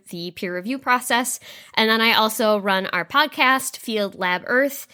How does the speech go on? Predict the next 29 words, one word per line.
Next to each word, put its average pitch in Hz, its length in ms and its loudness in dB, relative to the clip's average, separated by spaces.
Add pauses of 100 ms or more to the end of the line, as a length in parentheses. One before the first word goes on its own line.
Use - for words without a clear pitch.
(220)
which 190 220 -6
is 196 180 -2
predominantly, 247 1120 2
uh, 180 280 4
interviews 233 600 0
with 185 520 0 (100)
our 175 280 0
authors 254 540 0
talking 208 320 -4
about 185 300 0
their 175 160 -2
research, 233 600 -2 (260)
past 214 240 0
and 208 100 -2
present 196 280 -2
advances 190 680 -2
in 170 240 -2
agronomic, 180 580 0
crop, 170 220 -2
soil, 170 360 -2
and 170 180 -4
environmental 165 600 -4
science. 214 680 0 (320)
Been 208 120 0
doing 196 180 2
that 190 240 4
for 180 720 2
close 208 440 -2
to 202 480 2